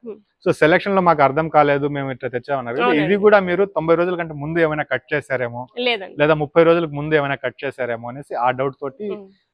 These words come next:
Speaker 2: అది మైండ్ లోకి వచ్చిందనమాట. So, ఈ లోకల్ గానే మీకు అందుబాటులో ఉంది.
Speaker 1: అవునండి.
Speaker 2: So, ఇంకొకటి ఫైనల్ గా ఈ మల్బారీ అనేది కూడా చాలా కష్టంగా దొరుకుతా ఉంది.
Speaker 1: Hmm.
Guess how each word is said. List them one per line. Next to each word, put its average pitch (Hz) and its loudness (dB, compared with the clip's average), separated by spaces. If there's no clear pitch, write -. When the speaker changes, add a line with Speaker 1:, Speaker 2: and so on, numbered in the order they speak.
Speaker 2:
అది 127 -2
మైండ్ 131 -2
లోకి 113 0
వచ్చిందనమాట. 107 -10
So, 202 8
ఈ 185 8
లోకల్ 214 8
గానే 208 6
మీకు 180 0
అందుబాటులో 147 2
ఉంది. 117 -8
Speaker 1:
అవునండి. 196 -10
Speaker 2:
So, 196 4
ఇంకొకటి 190 0
ఫైనల్ 180 2
గా 170 4
ఈ 165 4
మల్బారీ 180 4
అనేది 165 0
కూడా 175 -2
చాలా 143 2
కష్టంగా 156 2
దొరుకుతా 127 -4
ఉంది. 104 -12
Speaker 1:
Hmm. 196 -12